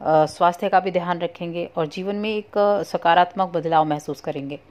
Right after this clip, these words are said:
तो उनके लिए भी ये समय अच्छा है। कुछ मांगलिक कार्यक्रम होने का इस सप्ताह में ज़रूर योग बन रहा है। कुछ मांग-, मांग-, मांगलिक कार्यक्रम होगा जिससे परिवार का माहौल काफ़ी पॉजिटिव रहेगा।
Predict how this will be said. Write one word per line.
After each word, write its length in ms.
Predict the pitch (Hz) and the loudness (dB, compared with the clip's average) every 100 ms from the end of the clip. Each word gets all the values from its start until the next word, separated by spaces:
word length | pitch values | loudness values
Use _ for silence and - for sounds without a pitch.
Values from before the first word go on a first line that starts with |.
| _ _ _ _ - | _ _ _ _ -12
तो 60 | 175 | -10
उनके 180 | 156 | 0
लिए 140 | 196 190 | 0 2
भी 100 | 185 | -2
ये 80 | 185 | -4
समय 240 | 180 175 | -4 -4
अच्छा 240 | 165 - | -6 -6
है। 240 | 175 175 _ _ _ _ _ _ _ _ _ - - - - | -6 -6 _ _ _ _ _ _ _ _ _ -20 -20 -20 -4
कुछ 180 | 190 196 | -4 2
मांगलिक 340 | 180 180 180 | 2 2 0
कार्यक्रम 380 | 175 165 170 185 | 2 2 2 0
होने 240 | 175 165 | 0 -4
का 180 | 165 175 | -2 0
इस 160 | 165 170 | 0 -2
सप्ताह 340 | 170 - 165 | -8 -6 -4
में 120 | 170 | -4
ज़रूर 280 | 160 160 170 | -2 -4 -4
योग 220 | 170 165 | -4 -4
बन 160 | 165 160 | -4 -4
रहा 220 | 156 165 | -4 -2
है। 180 | 160 - - _ - | -4 -4 -12 _ -12
कुछ 180 | 160 | -8
मांग-, 280 | 151 143 156 | -2 0 -2
मांग-, 360 | 160 160 165 180 - | -4 -2 -2 -2 -2
मांगलिक 300 | 151 156 170 | 0 0 -2
कार्यक्रम 400 | 160 160 175 170 | 0 0 -2 -6
होगा 280 | 165 160 226 - - - 180 | -6 -6 -8 -10 -20 -18 -12
जिससे 200 | 170 196 | -8 -4
परिवार 360 | 165 160 170 | -4 2 0
का 120 | 170 | 0
माहौल 360 | 160 147 151 170 | -2 0 0 -2
काफ़ी 260 | - 151 160 | -2 -2 -2
पॉजिटिव 400 | 151 147 151 151 | -6 -6 -6 -6
रहेगा। 380 | 139 143 151 | -6 -6 -10